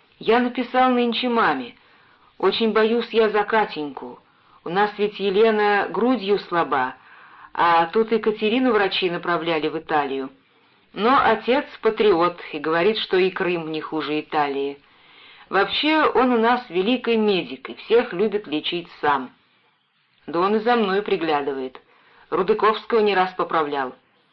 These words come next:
А ты знаешь, как он лечил своего двоюродного брата Григория Самойлова? Это было во время турецкой кампании. Так в перерывах между сражениями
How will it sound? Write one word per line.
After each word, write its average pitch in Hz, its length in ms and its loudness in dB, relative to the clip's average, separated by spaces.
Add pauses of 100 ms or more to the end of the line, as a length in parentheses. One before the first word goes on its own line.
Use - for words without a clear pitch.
(640)
А 165 100 -2
ты 208 120 2
знаешь, 302 320 0
как 226 200 0
он 208 180 4
лечил 208 340 2
своего 180 320 2
двоюродного 170 600 0
брата 247 300 0
Григория 185 520 0
Самойлова? 139 580 -2 (640)
Это 196 180 0
было 233 200 4
во 220 120 4
время 220 400 2
турецкой 233 460 2
кампании. 208 720 -2 (520)
Так 196 200 -2
в - 60 -16
перерывах 240 500 2
между 190 260 0
сражениями 190 840 -2